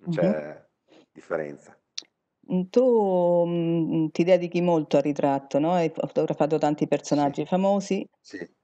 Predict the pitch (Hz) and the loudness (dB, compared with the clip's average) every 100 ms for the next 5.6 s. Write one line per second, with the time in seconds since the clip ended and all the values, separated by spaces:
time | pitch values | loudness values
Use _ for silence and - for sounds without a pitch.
0 | _ - 60 - - - - - _ _ | _ -6 -4 -4 -6 -8 -12 -18 _ _
1 | _ - 143 147 147 143 147 156 147 147 | _ -6 -2 0 0 0 0 0 0 0
2 | 147 147 143 135 147 147 - - 147 143 | 0 0 0 0 -4 0 -2 0 0 2
3 | 143 139 139 139 135 139 135 139 - - | 2 0 -2 -2 -2 -2 -2 -2 -4 -6
4 | - - - _ _ - - 135 147 - | -8 -12 -18 _ _ -10 -6 -2 -2 -2
5 | 139 - 120 87 - 104 | -8 -2 -2 0 -4 -6